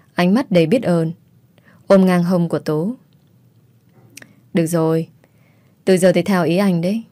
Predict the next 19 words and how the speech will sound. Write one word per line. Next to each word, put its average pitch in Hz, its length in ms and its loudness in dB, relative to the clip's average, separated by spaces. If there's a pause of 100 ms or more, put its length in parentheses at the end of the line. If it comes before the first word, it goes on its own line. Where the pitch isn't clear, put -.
(640)
Không 208 280 0
cần 170 160 2
nương 175 160 0
tay 175 180 -2
với 190 80 0
anh 190 100 2
ta 175 120 0
làm 156 160 -4
gì 147 200 -6
nữa. 160 220 -8 (1300)
Tú 190 100 0
thỏa 196 220 0
mãn 170 260 -2
cúi 175 200 0
xuống 170 340 -2
hôn 202 240 0
nhẹ 165 160 0
môi 170 200 -2
cô, 170 360 -4